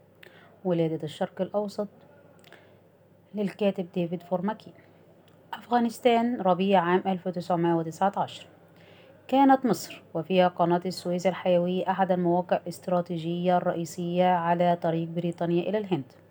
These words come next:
وكانت أفغانستان بمراتها الجبلية المؤدية إلى سهول الهند موقعًا آخر من هذه المواقع الاستراتيجية الهامة. وخلال قرن من الزمان سالت دماء كثيرة من الجيوش البريطانية في محاولاتها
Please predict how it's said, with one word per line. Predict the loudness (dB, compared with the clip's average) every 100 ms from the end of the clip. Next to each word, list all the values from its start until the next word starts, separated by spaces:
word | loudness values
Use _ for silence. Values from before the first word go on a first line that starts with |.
| _ -20 -20 -20 -18
وكانت | -4 2 2 2
أفغانستان | 2 4 4 2 4 4 4
بمراتها | 2 2 4 4 4 2 4 4
الجبلية | 4 0 0 0 -2 0
المؤدية | 0 0 -2 -4 0 0
إلى | 0
سهول | -2 -2 -2 -2
الهند | 0 2 2 0 -12 -20 -20 -20 0
موقعًا | 2 6 6 6 4
آخر | 0 0 0 0
من | 2 0
هذه | 0 0 -2 -4 -4 -2 0
المواقع | 0 2 2 2 -2
الاستراتيجية | -6 -8 -6 -4 -4 -6 -2 -2
الهامة. | 0 -2 -2 -12 -20 -20 _ -20 _ _ _ -20 -20 -20 -20 -12
وخلال | 2 6 6
قرن | 8 4 4 2
من | -2
الزمان | 0 0 2 0 -4
سالت | -2 2 2 0 0
دماء | 2 2
كثيرة | 2 -4 -2 2 4
من | 4
الجيوش | 0 -2 -2 -2
البريطانية | -4 -2 -2 0 0 2 0
في | 0 -2
محاولاتها | -2 0 0 0 0 -4 -4 0 0